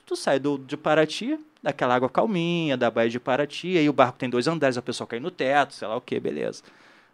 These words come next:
Aí quando começou a pegar a parte do Pouso da Cajaíba, aquele mar mais a-, mais aberto, aquilo balançando, ele, pô, tem que pedir o pessoal pra descer. Aí o pai dele foi lá pra pedir, o pessoal não desceu, ele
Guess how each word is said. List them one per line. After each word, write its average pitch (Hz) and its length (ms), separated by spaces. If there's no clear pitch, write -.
Aí 110 80
quando 131 180
começou 139 420
a 165 40
pegar 139 260
a 135 40
parte 131 260
do - 80
Pouso 127 220
da 120 80
Cajaíba, 113 440
aquele 117 220
mar 113 280
mais 113 220
a-, 117 80
mais 113 260
aberto, 113 440
aquilo 120 220
balançando, 120 680
ele, 113 140
pô, 107 240
tem 110 160
que - 60
pedir 113 120
o - 20
pessoal 110 280
pra 110 140
descer. 113 420
Aí 104 100
o - 20
pai 98 160
dele 107 160
foi 107 160
lá 110 100
pra 123 120
pedir, 107 280
o 117 40
pessoal 113 280
não 117 100
desceu, 127 300
ele 104 100